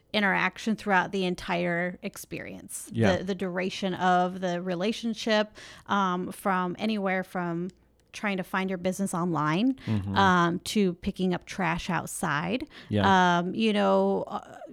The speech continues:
Speaker 1: and then speaking to, to the
Speaker 2: Right.
Speaker 1: consumer. And even towards the end of closing that, the end of the transaction.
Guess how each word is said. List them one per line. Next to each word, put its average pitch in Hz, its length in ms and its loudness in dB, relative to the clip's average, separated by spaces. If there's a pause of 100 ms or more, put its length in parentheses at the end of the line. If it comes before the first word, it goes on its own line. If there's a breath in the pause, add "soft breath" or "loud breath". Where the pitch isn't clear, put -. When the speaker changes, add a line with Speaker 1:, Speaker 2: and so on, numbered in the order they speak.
(100)
Speaker 1:
and 208 160 0
then 202 180 0
speaking - 680 -6 (260)
to, 180 420 -2
to - 140 -8
the 180 80 -8
Speaker 2:
Right. - 40 -8
Speaker 1:
consumer. 180 480 2
And 214 240 -2
even 294 320 2
towards 277 260 -2
the - 120 -6
end 233 240 -2
of 190 120 -6
closing 208 800 -2
that, 175 420 0 (320 loud breath)
the 196 300 -2
end 208 180 2
of 185 100 -2
the 202 80 0
transaction. - 920 -4